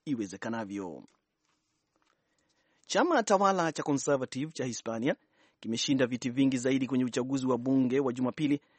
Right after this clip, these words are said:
lakini ushindi wa vyama viwili vipya vya upinzani vinatishia uweze-, uwezo wake wa kuchukua udhibiti kamili wa bunge.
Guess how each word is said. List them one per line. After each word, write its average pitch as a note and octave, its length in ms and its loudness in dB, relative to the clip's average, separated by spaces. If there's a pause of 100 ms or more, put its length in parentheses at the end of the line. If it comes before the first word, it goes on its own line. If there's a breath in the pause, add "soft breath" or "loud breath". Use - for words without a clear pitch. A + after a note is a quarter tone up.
(160 soft breath)
lakini F3+ 280 0
ushindi F3+ 420 -2
wa E3 120 0
vyama D#3+ 240 0
viwili D#3+ 440 -4 (100)
vipya D#3 400 -2
vya D3 120 2
upinzani C#3 760 0
vinatishia B2+ 580 -2
uweze-, C3+ 320 -2 (120)
uwezo C#3+ 480 0
wake C3+ 500 -4
wa A2+ 120 -4
kuchukua D#3 300 -6
udhibiti C3 420 -6
kamili B2 440 -4
wa F#2+ 160 -8
bunge. A2 460 -6